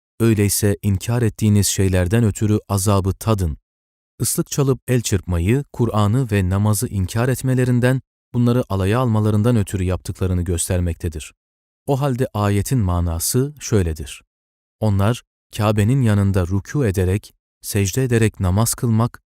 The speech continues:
dua etmek yerine ıslık çalıp el çırpıyorlar. Lakin ayet buna kesin olarak delalet etmediği, buna işaret ettiği için haram olmayıp mekruhtur.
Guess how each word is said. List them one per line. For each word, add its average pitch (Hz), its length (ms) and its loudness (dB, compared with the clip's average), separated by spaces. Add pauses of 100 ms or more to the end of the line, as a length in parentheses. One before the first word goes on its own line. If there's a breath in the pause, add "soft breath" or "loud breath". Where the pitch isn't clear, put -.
(220)
dua 117 300 0
etmek 110 380 -2
yerine 104 400 2 (360)
ıslık - 360 -4
çalıp 104 460 0
el 110 160 0
çırpıyorlar. 80 800 -6 (800)
Lakin 127 500 0
ayet 104 380 0
buna 107 200 2
kesin 101 320 -4
olarak 113 400 0
delalet 98 440 0
etmediği, 120 520 0 (360)
buna 123 200 -2
işaret 107 500 -2
ettiği 101 360 -2
için 107 480 -2
haram 92 340 0
olmayıp 107 680 0
mekruhtur. 95 680 -4